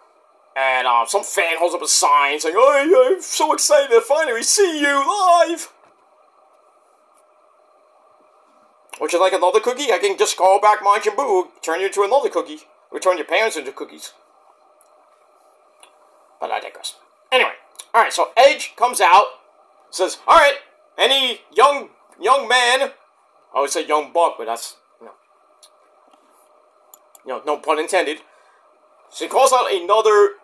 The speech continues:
guy from the back, and last week it was Great Garrison, and then got, and then after he beat him, freaking Cole Carter beat him up. I thought Cole Carter was gonna come out. Did he? No. But we got another guy from Ring of Honor, and it's Tiger Style!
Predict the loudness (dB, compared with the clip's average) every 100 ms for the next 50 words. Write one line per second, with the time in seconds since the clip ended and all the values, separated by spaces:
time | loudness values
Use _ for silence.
0 | _ _ _ -2 2 2 0 -2 0 2
1 | 4 2 -2 -10 _ _ _ _ -10 -4
2 | 0 0 0 0 0 0 0 0 -2 0
3 | 0 2 0 -2 -4 -6 -12 _ -6 -4
4 | -2 -4 -6 _ _ _ _ -8 -4 -2
5 | -2 -6 -12 -12 -6 0 2 0 -2 -8
6 | _ _ _ _ -12 -10 -10 -2 -2 2
7 | 2 2 2 -2 0 2 2 0 0 -2
8 | -2 -2 0 2 4 2 0 -2 0 0
9 | 0 0 0 -2 -6 _ -2 4 6 4
10 | -6 _ _ _ -2 0 2 2 4 2
11 | 4 4 4 2 0 0 0 2 4 4
12 | 4 2 0 -4 _ 0 0 0 -6 _
13 | _ 4 4 4 4 6 6 6 4 0
14 | -6